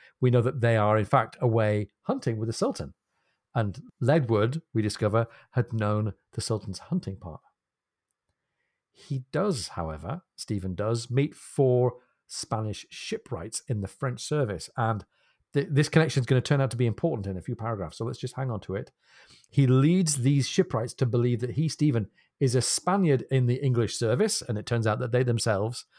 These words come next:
had been pressed. He sits down with them at cards, takes their money because they're easy marks. He gleans a lot of information from them and then allows them to win some of the money back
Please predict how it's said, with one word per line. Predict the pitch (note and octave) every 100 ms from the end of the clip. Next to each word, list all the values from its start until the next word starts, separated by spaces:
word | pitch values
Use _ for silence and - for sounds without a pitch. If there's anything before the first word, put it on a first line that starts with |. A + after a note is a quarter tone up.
| - _
had | A2 G2+
been | G#2 F#2
pressed. | - G#2+ B2+ - _ _ _ _ _ _ _ _ _ _
He | C#3+ B2+ A#2+ A2+ - -
sits | D#3+ C3+
down | B2+ B2+
with | B2+
them | A2+
at | A#2+
cards, | - A2+ C3+ D#3+ - - _ _
takes | C#3 C#3
their | - A2
money | A#2+ D3+ F3+ E3+
because | A#2+ A2+ A2 G2 - -
they're | A2
easy | C3+ A2
marks. | F#2+ F2 - - - _ _ _ _
He | D3
gleans | B2+ C#3 B2+
a | C3
lot | D3+ G3+ -
of | C3
information | C3 B2 C3+ - A2
from | A#2+ A#2
them | A#2 A#2+
and | C3
then | D3+
allows | D#3 D#3+ D3+ D#3 B2
them | B2 A#2
to | C3
win | A#2+ B2+ B2 A2+
some | F3+ F3+
of |
the | C#3
money | A#2+ A2+
back | G#2+ G2+ A#2 -